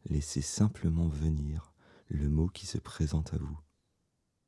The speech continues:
Un mot qui représente pour vous le calme, la détente.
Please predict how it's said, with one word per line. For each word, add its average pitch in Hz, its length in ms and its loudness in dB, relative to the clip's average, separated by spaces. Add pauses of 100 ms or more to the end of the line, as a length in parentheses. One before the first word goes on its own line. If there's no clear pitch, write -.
(2250)
Un 95 120 4
mot 85 260 4 (500)
qui - 120 -4
représente 76 680 0
pour 80 220 -2
vous 78 240 0
le 78 140 2
calme, 73 560 -2 (640)
la 71 180 0
détente. - 680 -4